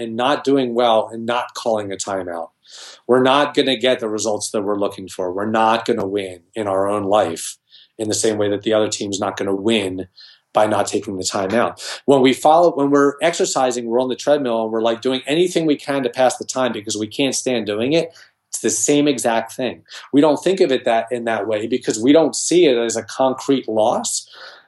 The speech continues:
But months later, it's just because of a, a lag in time.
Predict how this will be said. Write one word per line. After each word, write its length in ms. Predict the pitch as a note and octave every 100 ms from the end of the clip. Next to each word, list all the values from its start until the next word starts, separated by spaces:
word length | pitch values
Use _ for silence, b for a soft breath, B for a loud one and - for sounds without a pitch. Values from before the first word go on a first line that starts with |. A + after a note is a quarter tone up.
| _
But 340 | C3 B2+ -
months 420 | C3+ C#3 D#3+ D#3+ C3+
later, 400 | C#3+ F3 C3 B2+
it's 140 | C#3+
just 260 | - G3+ -
because 340 | G3 - D3+
of 100 | C3+
a, 120 | B2+ - -
a 160 | B2+ A#2+ A2 -
lag 400 | B2 A#2+ B2+ A#2+
in 140 | A2+
time. 380 | - A2 F#2